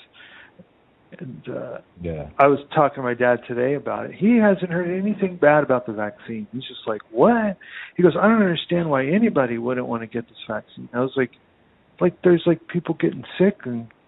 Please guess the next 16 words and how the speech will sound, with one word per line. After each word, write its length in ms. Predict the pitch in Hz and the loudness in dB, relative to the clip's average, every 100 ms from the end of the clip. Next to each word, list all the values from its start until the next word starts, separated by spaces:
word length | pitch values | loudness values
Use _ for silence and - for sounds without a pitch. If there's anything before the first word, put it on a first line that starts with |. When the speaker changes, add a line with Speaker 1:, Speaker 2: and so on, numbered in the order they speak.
| _ | _
Speaker 1:
dying, 460 | - 135 170 196 190 | 2 4 4 4 2
and 180 | 123 120 - | -2 -8 -12
he's 200 | - 156 - - | -8 -6 -8 -10
like, 120 | - | -4
"I 80 | 180 | 2
never 220 | 220 160 | 4 4
heard 160 | 127 139 | 2 0
about 220 | 139 151 | 2 2
any 180 | 180 202 | 2 2
of 80 | 135 | 0
that 140 | 107 - | -4 -10
stuff." 200 | - - - | -12 -10 0
<laughs> 200 | 175 - - - | 0 0 -4 0
So 60 | 180 | 2
it's 200 | 170 - | 2 4
like, 220 | 170 151 | 4 4